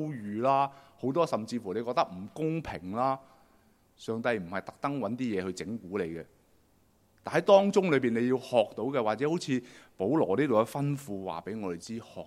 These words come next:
到嘅就係你喺當中裏邊，你有冇親眼見到上帝？呢個係最重要嘅。喺我哋嘅信仰生命裏邊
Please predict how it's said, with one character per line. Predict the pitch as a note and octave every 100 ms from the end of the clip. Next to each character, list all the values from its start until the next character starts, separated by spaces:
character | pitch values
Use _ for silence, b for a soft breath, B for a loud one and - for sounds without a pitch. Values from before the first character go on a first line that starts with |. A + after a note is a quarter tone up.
| -
到 | F2+
嘅 | G#2+ E2
就 | E2
係 | E2 D#2 C#2+ b b b b b
你 | -
喺 | F#2+
當 | A#2 C3 B2
中 | A#2+ B2 G#2+
裏 |
邊， | F2 D#2+ D#2
你 | D#2+
有 | E2+
冇 | E2+ D#2+ E2+
親 | - - D#3+ D#3 D#3+ -
眼 | F#2+ F2+ G#2 G#2+
見 | G#2 G2
到 | F2+ F#2
上 | A2+ D#2 D#2
帝？ | E2+
呢 | D#2+ E2+ A#2
個 | G2
係 | E2+ D#2+
最 | - E2+ E2+
重 | - D2+ D#2
要 | D#2+
嘅。 | D#2 D2 - _ _ _ _ _ _ _ b b b b b _ _ _
喺 | C#3
我 | E3
哋 | C3
嘅 | B2+
信 | C#3 C#3 B2+
仰 | B2 A2
生 | C#3 D#3 D#3 D3
命 | G2+ G2+
裏 | G2+
邊 | G#2+ G2+ F2+